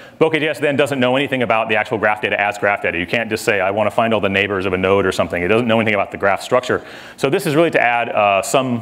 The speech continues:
knowledge of graph structure to Bokeh J S and, uh, rendering. There's an open P R for that, and I'm also happy to say that's also part of some funded work.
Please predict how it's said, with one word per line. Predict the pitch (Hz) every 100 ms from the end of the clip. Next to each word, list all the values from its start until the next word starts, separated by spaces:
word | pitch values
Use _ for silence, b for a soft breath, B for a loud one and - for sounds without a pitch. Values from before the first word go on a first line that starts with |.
| -
knowledge | 113 117 120 107
of |
graph | 98 104 -
structure | 120 - 120
to | 107
Bokeh | 104 104 98
J | 95
S | 127 - - - - -
and, | 104 101
uh, | 101
rendering. | 104 120 104 - B B B
There's | 117
an |
open | 160 156
P | 131
R | 123 113
for | 113
that, | 117
and | 107
I'm | 107
also | 110
happy | 107 107 101
to |
say | 107 98
that's | 104 -
also | 123 117 117
part | 110 113
of |
some | 113
funded | - 127 120
work. | 117 185 -